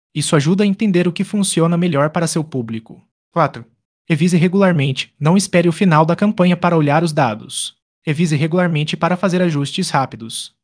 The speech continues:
Lembre-se, a análise de dados é um processo contínuo. Quanto mais você praticar, melhor você ficará.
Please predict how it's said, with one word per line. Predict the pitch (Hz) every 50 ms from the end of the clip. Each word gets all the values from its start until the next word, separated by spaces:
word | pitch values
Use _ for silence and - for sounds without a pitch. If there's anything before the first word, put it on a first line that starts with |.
| _ _ _ _ -
Lembre-se, | 143 151 160 160 180 180 - - 170 165 170 - -
a | 160 170 190
análise | 185 165 156 147 139 127 127
de | 131 135 151
dados | 135 143 160 170 185 175 196
é | 202
um | 208 208
processo | 202 214 208 196 - - 170 175 175 - 196
contínuo. | - 208 208 196 - - 165 127 110 107 98 - - _ _ _ _ _ _
Quanto | - 151 156 160 208
mais | 202 208 214
você | 185 190 - 190
praticar, | - 185 165 151 - - - 175 147 127 117 120 _ -
melhor | 139 131 143 151 165
você | 156 170 165 - 180
ficará. | 175 190 180 - 147 143 131 113 104 107 -